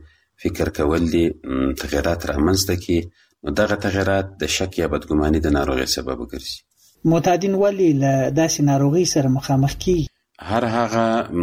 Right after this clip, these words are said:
Speaker 1: ماده یا هر هغه مواد یا هر هغه ناروغي چې د شخص د تفکر د اختلال سبب وګرځيږي،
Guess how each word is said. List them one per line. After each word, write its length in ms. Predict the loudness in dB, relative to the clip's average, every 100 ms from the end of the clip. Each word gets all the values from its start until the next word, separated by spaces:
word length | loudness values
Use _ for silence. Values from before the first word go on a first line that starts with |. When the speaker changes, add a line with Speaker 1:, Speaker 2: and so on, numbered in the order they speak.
| 2 2 2
Speaker 1:
ماده 420 | 2 0 0 2 2
یا 220 | 2 0
هر 220 | 0 -2
هغه 300 | -2 -2 0
مواد 640 | 0 0 0 0 0 0
یا 140 | -2 -2 -2
هر 140 | -2
هغه 360 | -2 -4 -2 0
ناروغي 640 | 0 0 0 -4 0 -2 -2 -8 -20 -20 _ -12
چې 80 | -6
د 40 | -2 0
شخص 360 | 0 0 -2 -2
د 80 | -4
تفکر 400 | -4 -6 -4 -4 -2
د 80 | -2 -4
اختلال 340 | -4 0 0
سبب 320 | 0 -2 -2 0
وګرځيږي، 840 | 0 0 0 2 2 2 2